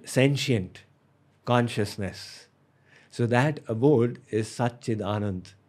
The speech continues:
full of divine bliss. It's for the perfected souls. That means when we reach that perfection,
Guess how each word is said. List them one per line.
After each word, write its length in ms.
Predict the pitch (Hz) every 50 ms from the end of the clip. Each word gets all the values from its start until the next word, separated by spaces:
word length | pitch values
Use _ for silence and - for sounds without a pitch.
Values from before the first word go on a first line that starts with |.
| _ _ _
full 280 | - - 143 214 247 277
of 120 | 139 123
divine 460 | - 110 101 110 101 107 107 104 101 98
bliss. 460 | 98 104 95 - - - - - - _ _ _ _ _ - - -
It's 180 | 165 160 156 -
for 140 | - 196 196
the 100 | 180 175
perfected 720 | 180 165 151 147 147 - 156 143 - - - 113 90 -
souls. 580 | - - - 95 90 - - - - - - - _ _ _ - - - -
That 180 | - 110 107 123
means 300 | 123 135 135 131 120 113
when 180 | 120 120 127
we 200 | 135 131 127 117
reach 580 | 107 107 110 113 120 143 220 294 294 294 - -
that 240 | - 120 117 - -
perfection, 640 | - 113 101 - - 123 117 120 - - 98 85